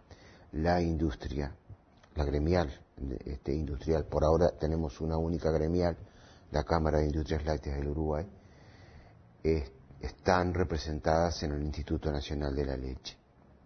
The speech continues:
que es una institución pública de derecho privado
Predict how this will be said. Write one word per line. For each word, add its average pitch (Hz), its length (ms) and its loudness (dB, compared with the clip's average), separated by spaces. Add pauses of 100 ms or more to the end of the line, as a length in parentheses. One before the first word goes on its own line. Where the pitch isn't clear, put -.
(680)
que - 80 -2
es 73 140 -2
una 85 80 0
institución 80 680 -4 (1500)
pública 90 600 2
de 90 140 4
derecho 78 680 0
privado 85 680 6